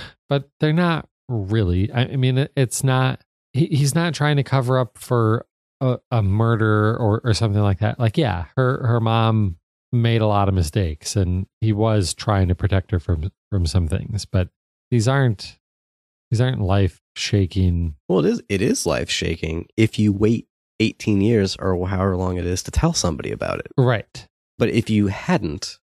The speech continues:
Speaker 2: then maybe it wouldn't be so bad.
Speaker 1: Yeah. And we'll get into that discussion more, I think, at the end of the game.
Speaker 2: Mm-hmm.
Speaker 1: But yeah, I, this, this just felt like a, a crappy way of justifying what, what Rachel's father had done.
Speaker 2: Part of, part of what I got out of it too was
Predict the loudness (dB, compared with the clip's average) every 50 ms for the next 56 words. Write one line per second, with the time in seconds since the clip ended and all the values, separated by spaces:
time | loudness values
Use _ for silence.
0 | _ _ _ 2 4 4 4 4 4 2 2 0 0 -2 -4 -6 -6 -6 -6 -6
1 | -8 -6 -6 -6 -6 -6 -8 -12 -14 _ _ _ _ _ _ -2 0 2 2 0
2 | -2 -6 _ _ _ _ _ _ _ _ 0 0 0 -2 -6 _ _ -2 -2 0
3 | 0 0 2 2 2 2 2 2 0 -2 -4 -8 -2 0 0 0 2 2 2 2
4 | 4 2 2 2 0 0 0 0 0 2 0 2 0 0 -2 0 0 0 0 0
5 | 0 -2 -6 -6 -6 -2 0 0 0 0 -2 -8 _ _ _ _ _ _ -2 -2
6 | 0 -2 -2 0 0 0 0 0 0 0 0 -2 -2 -2 0 0 0 0 0 0
7 | 0 0 0 2 2 2 2 2 2 0 2 2 0 0 0 0 0 2 2 2
8 | 2 2 2 2 2 2 0 0 0 0 0 0 0 -4 -2 0 0 0 0 -2
9 | -2 -4 -6 -8 -10 _ -2 0 2 2 0 -2 -8 _ _ _ _ _ -2 -2
10 | -2 -2 -2 -4 -2 -2 -2 -2 0 -2 -2 -2 -2 -4 -4 -4 -4 -4 -4 -4
11 | -4 -8 -10 -10 -14 _ _ _ _ _ _ -8 -2 -2 0 0 0 -2 -2 -4
12 | _ -2 0 2 2 2 2 2 0 0 0 -2 -2 -2 -4 -4 -8 -8 -10 -4
13 | -2 0 2 2 0 -2 -2 0 2 2 4 4 2 0 0 -4